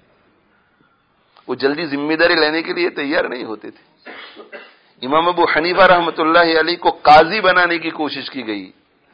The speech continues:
نہیں بنے کہ نہ بھائی، اس سے کہ بہت بڑی ذمہ داری، میں قاضی بنوں گا،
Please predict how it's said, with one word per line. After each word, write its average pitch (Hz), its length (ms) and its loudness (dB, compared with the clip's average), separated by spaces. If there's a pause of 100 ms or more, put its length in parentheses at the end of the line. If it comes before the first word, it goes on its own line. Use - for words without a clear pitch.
نہیں 170 200 0
بنے 151 240 0 (440)
کہ 151 60 0
نہ 151 180 2
بھائی، 110 180 -6 (1300)
اس 120 120 -14
سے 175 80 -4
کہ 180 100 -2
بہت 185 260 8
بڑی 220 260 4
ذمہ 202 280 -4
داری، 170 280 4
میں 170 220 2
قاضی 165 340 6
بنوں 175 340 0
گا، 147 120 4